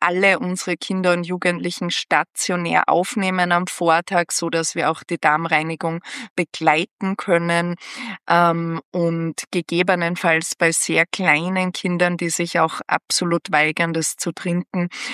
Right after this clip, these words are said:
verwenden wir eine Nasogastralsonde, damit einfach, die ist zwar unangenehm, wenn sie liegt, aber hat den Vorteil, dass sie das nicht selbst trinken müssen, sondern dass wir über diese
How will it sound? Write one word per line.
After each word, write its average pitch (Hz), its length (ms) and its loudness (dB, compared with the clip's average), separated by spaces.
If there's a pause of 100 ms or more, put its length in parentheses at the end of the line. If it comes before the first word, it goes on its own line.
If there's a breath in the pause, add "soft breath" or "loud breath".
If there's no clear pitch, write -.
(140 loud breath)
verwenden 165 520 0
wir 165 80 4
eine 160 140 2
Nasogastralsonde, 165 1700 2
damit 160 320 -2
einfach, 156 480 -2 (320 loud breath)
die 180 80 -4
ist - 240 -4
zwar 170 160 4 (200)
unangenehm, 175 680 2
wenn 165 220 2
sie 170 340 -2
liegt, 180 520 -4
aber 165 260 2
hat 165 260 0
den 170 160 2
Vorteil, 160 600 2
dass 160 260 -2
sie 160 100 -2
das 160 220 -2
nicht 170 320 -4
selbst - 500 0
trinken 175 540 -2
müssen, 160 480 0
sondern 156 440 0
dass 156 240 -2
wir 156 200 2 (440 loud breath)
über 185 320 2
diese 165 340 0